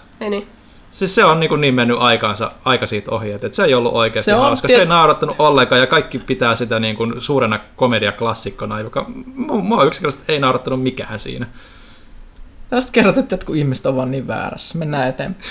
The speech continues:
Speaker 2: <laughs> Niin. Mennään eteenpäin.
Speaker 3: Mennään eteenpäin.
Speaker 2: <laughs> Ö, seuraava kysymys pitää, itse asiassa tää on kommentti taas Hyndemanilta jatkaa, että kiitos vuoden kaksituhatta viisitoista pelaajakästeistä ja Lehdistä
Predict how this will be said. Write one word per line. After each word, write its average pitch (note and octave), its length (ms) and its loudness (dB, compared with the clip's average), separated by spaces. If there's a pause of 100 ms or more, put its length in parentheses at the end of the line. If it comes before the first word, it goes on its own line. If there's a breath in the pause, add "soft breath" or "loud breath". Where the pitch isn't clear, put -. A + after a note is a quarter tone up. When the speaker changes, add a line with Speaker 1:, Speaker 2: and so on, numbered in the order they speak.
(100)
Speaker 2:
<laughs> - 60 -4
Niin. A#3 640 -4 (2500 loud breath)
Mennään A#2 280 -6
eteenpäin. G2+ 420 -10 (100)
Speaker 3:
Mennään D3 300 -2
eteenpäin. A3+ 600 -2
Speaker 2:
<laughs> - 100 -16 (720 loud breath)
Ö, E3+ 40 2 (280)
seuraava E3 680 6 (420)
kysymys C#3 880 0
pitää, B2 320 2 (100)
itse D3 160 0
asiassa - 80 -2
tää C#3+ 100 6
on C#3 60 -4
kommentti C3+ 560 4
taas A#2+ 240 2
Hyndemanilta A2+ 500 2
jatkaa, A2+ 340 2
että G#2 140 -6
kiitos - 460 0
vuoden C#3+ 320 6
kaksituhatta C3 580 0
viisitoista B2+ 600 0
pelaajakästeistä D#3+ 1000 2
ja C3 140 4
Lehdistä C#3 400 0